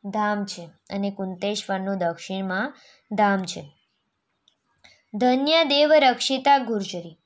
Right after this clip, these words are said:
ધન્ય એટલે કે ધન્ય, દેવ રક્ષિતા એટલે કે દેવોથી રક્ષાયેલી, ગુર્જરી એટલે ગુજરાતની ધરતી, હે દેવોથી રક્ષાયેલી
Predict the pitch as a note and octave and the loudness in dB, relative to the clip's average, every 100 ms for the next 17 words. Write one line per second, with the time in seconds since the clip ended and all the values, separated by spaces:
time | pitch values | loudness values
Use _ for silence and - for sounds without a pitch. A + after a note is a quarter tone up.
0 | _ _ _ _ - G3+ A#3+ A#3+ C4 A#3+ | _ _ _ _ -12 -4 -2 0 0 -2
1 | - _ _ _ _ _ _ _ _ _ | -6 _ _ _ _ _ _ _ _ _
2 | _ _ G3+ G#3+ A3+ A3+ G#3+ A3+ B3 A3 | _ _ -8 -6 -4 -4 -2 -2 -2 -2
3 | D#3+ D3+ _ _ _ _ _ - A3 C4 | -6 -10 _ _ _ _ _ -6 2 4
4 | C4+ D4 C4+ A3+ - C4 B3+ A#3 G3+ G3+ | 6 6 6 4 0 -4 0 0 0 -2
5 | G#3 G3+ G3 G3 A3 A3+ A#3+ G#3 F3 - | -6 -4 -4 -2 -4 -2 -2 0 -2 0
6 | G#3 F#3+ F3 D#3+ _ _ _ - G#3 A3+ | 2 2 0 -10 _ _ _ -12 -6 -6
7 | G#3+ B3+ C4 A#3+ A3 G#3 G3 G3 G3+ G3+ | -2 0 2 2 -2 -6 -6 -2 0 0
8 | G#3+ G#3 F#3+ F3+ F3+ D#3 D3 _ _ _ | -4 -6 -4 -6 -8 -18 -20 _ _ _
9 | _ _ _ - B3+ C4+ A#3 A3 A#3+ B3 | _ _ _ 0 2 4 2 2 0 2
10 | B3+ A3+ F#3+ - A#3 A3 G3+ G3 A#3 | 2 4 2 0 4 4 4 0 -6